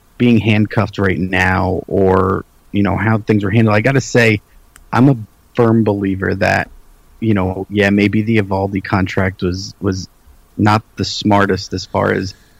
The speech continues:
years and money, especially a guy with a history of elbow issues. Um, but you know what? They won a World Series, and if you can do that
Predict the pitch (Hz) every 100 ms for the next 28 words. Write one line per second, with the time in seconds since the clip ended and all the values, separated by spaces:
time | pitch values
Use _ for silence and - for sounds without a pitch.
0 | _ _ - 107 107 104 104 101 98 95
1 | 101 104 107 101 98 98 104 - 110 98
2 | 95 101 95 98 98 - _ _ _ -
3 | 95 95 98 101 90 90 104 101 98 -
4 | 92 - 104 98 95 - _ _ _ _
5 | _ 101 104 98 95 90 _ _ 117 117
6 | 113 117 123 151 165 _ _ _ - -
7 | - 104 107 117 135 143 139 127 - 127
8 | 117 92 90 - _ - 104 104 98 101
9 | 101 104 _ _ _ _ 107 104 113 143
10 | 151 120 120 101 90 101 113